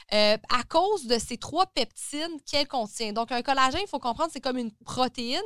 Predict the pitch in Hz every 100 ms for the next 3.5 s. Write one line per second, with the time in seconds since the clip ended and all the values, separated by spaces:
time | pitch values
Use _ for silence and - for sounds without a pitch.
0 | - 320 339 247 233 247 226 359 - -
1 | 311 330 233 - - 262 370 359 - -
2 | - 208 247 254 269 233 208 339 320 262
3 | - 277 277 339 262